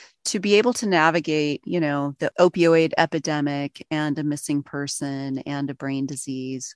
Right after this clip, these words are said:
it did not feel heavy. I mean, it, in parts it did, but it really felt very,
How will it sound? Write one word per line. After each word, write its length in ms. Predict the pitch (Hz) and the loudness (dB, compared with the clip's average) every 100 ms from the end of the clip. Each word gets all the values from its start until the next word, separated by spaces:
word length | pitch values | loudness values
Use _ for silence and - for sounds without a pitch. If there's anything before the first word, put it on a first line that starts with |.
| - | -8
it 140 | 175 | -4
did 160 | 180 160 | -2 -2
not 260 | 156 143 | -2 -2
feel 220 | - 147 143 | -4 -8 -6
heavy. 480 | 147 156 131 131 - | -8 -8 -8 -8 -4
I 60 | |
mean, 180 | 143 139 | -4 -2
it, 120 | 139 _ | -4 _
in 100 | 190 | -6
parts 300 | - - - | -4 -6 -8
it 80 | - | -12
did, 220 | 131 - - | -12 -12 -4
but 180 | 170 147 _ _ - - _ _ | 0 0 _ _ -20 -20 _ _
it 140 | 196 160 | 2 4
really 340 | 180 175 165 | 4 4 2
felt 320 | - 151 - 147 _ - | 2 2 2 -8 _ -8
very, 420 | 156 151 143 131 | -6 -4 -4 -4